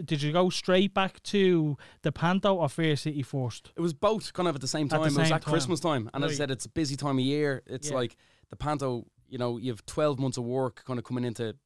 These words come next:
Speaker 2: kinda six weeks. It's
Speaker 1: Yeah.
Speaker 2: all kinda condensed. And then Fair City then obviously in the new year then after w-, when I came back and stuff. So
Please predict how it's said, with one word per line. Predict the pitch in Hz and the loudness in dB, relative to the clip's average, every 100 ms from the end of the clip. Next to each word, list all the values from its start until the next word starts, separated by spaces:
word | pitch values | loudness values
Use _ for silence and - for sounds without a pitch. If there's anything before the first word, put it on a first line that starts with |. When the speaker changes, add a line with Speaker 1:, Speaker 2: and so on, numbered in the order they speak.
| _ | _
Speaker 2:
kinda | 113 107 | -10 -6
six | - 135 - | -6 -6 -4
weeks. | 131 120 - - 135 | -4 -4 -8 -12 -8
It's | 135 | -2
Speaker 1:
Yeah. | 139 | 0
Speaker 2:
all | |
kinda | 131 131 | 0 -4
condensed. | 113 117 127 131 - - _ _ _ - | -4 -4 -2 -4 -6 -10 _ _ _ -10
And | 113 120 | -6 -2
then | 120 110 | -2 -4
Fair | - 120 | -4 -4
City | 117 117 | -4 -4
then | 117 117 | -4 -2
obviously | 110 113 | -2 -4
in | 107 | -4
the | |
new | 107 110 | -2 -2
year | 110 113 | -2 -2
then | 110 107 | -2 -4
after | 110 120 | -6 -8
w-, | 104 - | -12 -12
when | 110 | -12
I | |
came | 101 110 101 | -12 -12 -10
back | 110 117 | -12 -10
and | |
stuff. | - 117 - | -10 -10 -8
So | 123 | -8